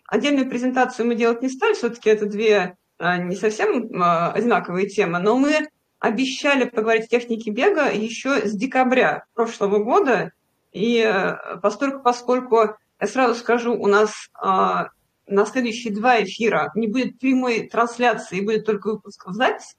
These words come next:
потому что мы в Армении, в нашем Эра-кемпе,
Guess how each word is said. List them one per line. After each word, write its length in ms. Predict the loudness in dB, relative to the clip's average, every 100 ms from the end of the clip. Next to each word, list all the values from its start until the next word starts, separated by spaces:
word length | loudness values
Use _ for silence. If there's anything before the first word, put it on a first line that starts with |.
| -4
потому 160 | -4
что 160 | -2 -4
мы 180 | -4 0
в 80 | 2
Армении, 600 | 2 2 0 -4 -8 -8
в 60 | -4
нашем 400 | -4 -4 -6 -4
Эра-кемпе, 720 | -2 -2 -2 -4 -4 -12